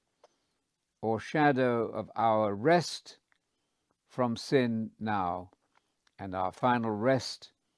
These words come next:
in the coming kingdom. That, quote, "Sabbatism," not Sabbath day,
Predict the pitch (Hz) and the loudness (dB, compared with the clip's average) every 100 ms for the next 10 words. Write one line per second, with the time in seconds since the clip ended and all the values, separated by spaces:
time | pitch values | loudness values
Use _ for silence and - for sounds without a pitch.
0 | _ _ _ _ - 110 104 107 - 95 | _ _ _ _ -8 -6 -6 -6 -6 -8
1 | 82 90 139 131 92 69 - - _ _ | -8 -2 0 0 -2 -8 -16 -20 _ _
2 | _ _ _ _ _ _ 131 139 - - | _ _ _ _ _ _ 4 4 4 -6
3 | - 147 131 - - - 165 151 139 143 | 2 4 6 2 -2 4 6 6 4 4
4 | 123 110 127 180 _ _ _ _ _ _ | 2 0 -4 -6 _ _ _ _ _ _
5 | _ - 113 - - 110 90 78 _ 135 | _ -4 -2 -2 -4 -4 -4 -8 _ 2
6 | 117 113 | 2 0